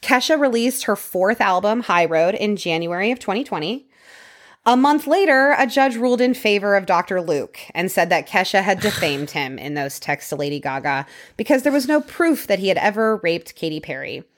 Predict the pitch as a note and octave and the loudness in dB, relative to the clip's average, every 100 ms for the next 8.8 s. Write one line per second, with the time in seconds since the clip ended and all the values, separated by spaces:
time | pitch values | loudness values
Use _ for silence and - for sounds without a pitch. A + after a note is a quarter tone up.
0 | _ - A#3+ A#3+ D#4 D4 A#3 C#4+ G4+ C#4 | _ -2 0 4 4 4 4 4 4 4
1 | C#4+ C4 B3 - C4 D4 B3+ F#3+ G#3+ B3+ | 4 2 0 0 0 2 0 2 2 2
2 | C#4 A#3+ G#3 - G3 A3 - D#4 D#4+ E4+ | 2 2 0 0 0 0 0 -2 0 0
3 | D4 - - - - C4+ B3+ - - G#3 | -2 -6 -20 -18 -4 -2 0 -4 0 2
4 | G3+ - F#3+ F3 E3+ D#3 C3+ C3 - F#2 | 2 0 -2 -2 -2 -6 -6 -8 -12 -12
5 | F#2 _ _ _ _ - F#3 F#3+ A#3+ B3 | -16 _ _ _ _ 0 2 4 2 0
6 | A#3 A3 A3 - G#3 - G3 - F#3+ F#3 | 2 2 2 0 -2 0 -8 -2 -2 0
7 | F3+ F3 E3+ D#3 D#3 D3 D3+ - _ _ | 0 -2 0 -2 0 -2 -2 -6 _ _
8 | _ A3 A#3+ A#3 - D2 - - | _ -6 -2 -2 -4 -10 -12 -16